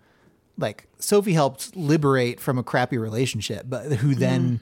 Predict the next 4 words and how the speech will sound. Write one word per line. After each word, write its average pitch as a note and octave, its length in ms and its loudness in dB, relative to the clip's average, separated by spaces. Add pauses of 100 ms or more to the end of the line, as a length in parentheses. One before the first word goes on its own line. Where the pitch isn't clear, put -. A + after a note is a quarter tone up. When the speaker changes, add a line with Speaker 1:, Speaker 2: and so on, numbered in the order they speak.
(420)
Speaker 1:
instead D#3 500 2
of C3 280 2
just B2+ 260 -2
becoming B2 880 0